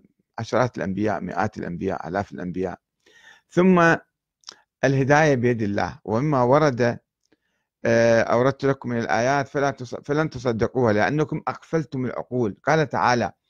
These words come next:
"أفلا يتدبرون القرآن أم على قلوب أقفالها؟ إن الذين ارتدوا على أدبارهم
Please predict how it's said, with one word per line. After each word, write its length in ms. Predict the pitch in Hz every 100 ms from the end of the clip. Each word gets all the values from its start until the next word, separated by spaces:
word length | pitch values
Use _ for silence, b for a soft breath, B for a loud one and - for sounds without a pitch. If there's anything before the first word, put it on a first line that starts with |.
| b b b b b -
"أفلا 680 | 165 170 156 151 135 127 123
يتدبرون 720 | 127 127 117 104 113 113 117
القرآن 1000 | 101 90 101 65 113 117 117 117 117 117 - 117
أم 140 | 110
على 260 | 104 104 98
قلوب 280 | 107 104 101
أقفالها؟ 880 | 104 - - - 87 82 78 73 - _ b b b b 139
إن 180 | 170
الذين 420 | 156 135 120 127 117
ارتدوا 500 | 104 - 135 113 101
على 300 | 107 92 85
أدبارهم 600 | 87 110 120 117 117